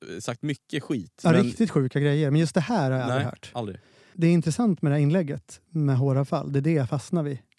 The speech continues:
Speaker 1: Aha.
Speaker 2: Hon skriver, "Jag tycker det är dags att vi normaliserar håravfall. Hur det kan ske plötsligt i livet när man minst anar det."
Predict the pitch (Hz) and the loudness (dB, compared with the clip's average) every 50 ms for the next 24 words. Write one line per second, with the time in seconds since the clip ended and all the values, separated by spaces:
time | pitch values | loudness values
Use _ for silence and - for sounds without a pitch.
0 | _ _ - 107 107 127 127 - _ _ _ _ _ _ _ _ _ _ _ _ | _ _ -16 -14 -12 -12 -14 -16 _ _ _ _ _ _ _ _ _ _ _ _
1 | _ _ _ - 156 156 - - 180 180 165 160 147 139 131 135 156 - _ _ | _ _ _ 0 0 0 2 2 2 4 4 2 2 2 0 -2 -4 -8 _ _
2 | _ _ _ _ _ _ _ - 160 - 180 185 175 147 180 185 170 - - - | _ _ _ _ _ _ _ -6 -2 0 2 2 2 2 0 -2 -2 -4 -10 -8
3 | - 165 147 151 143 139 131 127 127 127 123 - 151 156 160 135 120 117 117 - | -4 -2 0 2 2 2 2 2 2 0 0 0 0 0 0 0 -2 -4 -6 -8
4 | _ _ _ _ _ _ 156 143 120 117 117 107 - 156 - - 131 - - _ | _ _ _ _ _ _ 2 2 2 2 -2 -2 -4 -6 -6 -6 -10 -14 -16 _
5 | _ _ _ _ _ 165 165 175 - 208 190 - - 135 127 - - - 220 - | _ _ _ _ _ 2 2 4 4 2 0 2 0 0 -2 0 0 -2 -2 -2
6 | - - - 233 - - _ - 226 196 135 110 107 113 127 - _ - - - | -2 -4 -4 -4 -4 -4 _ 0 0 2 2 0 -2 -4 -6 -8 _ -18 -2 0
7 | 139 135 135 135 143 170 190 180 156 - - - 175 135 113 135 170 156 147 151 | 2 2 4 4 4 4 2 0 -2 -4 -4 -2 0 0 0 0 -2 -4 -8 -12